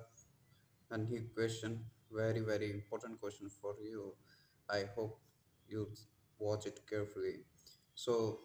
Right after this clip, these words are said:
let's start how to solve solution. First of all, taking L H S,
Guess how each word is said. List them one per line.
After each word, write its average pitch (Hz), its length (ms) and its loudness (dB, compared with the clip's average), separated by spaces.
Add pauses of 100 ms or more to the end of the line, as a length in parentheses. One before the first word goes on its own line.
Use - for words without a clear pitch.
(100)
let's 113 240 4
start 117 420 4
how 113 140 2
to 107 160 -2
solve 101 440 0 (1200)
solution. 113 680 0 (100)
First 113 260 2
of 110 220 2
all, 107 160 2 (100)
taking 113 380 0 (720)
L 110 180 10
H 95 180 2
S, - 380 0